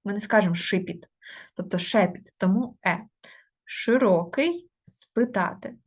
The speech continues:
Кисіль, кошеня, ен, ми пам'ятаємо, заливати. Мереживо, ось воно це ив. Глибінь, пиріг. Марево, пам'ятаємо, це згарище, морозиво. Книжечка, ечк,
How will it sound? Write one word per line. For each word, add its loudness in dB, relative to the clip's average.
Кисіль, -2
кошеня, 0
ен, -2
ми -2
пам'ятаємо, -2
заливати. 0
Мереживо, 4
ось -2
воно 2
це -4
ив. -2
Глибінь, 2
пиріг. 2
Марево, 2
пам'ятаємо, -4
це -4
згарище, 0
морозиво. -2
Книжечка, 2
ечк, -4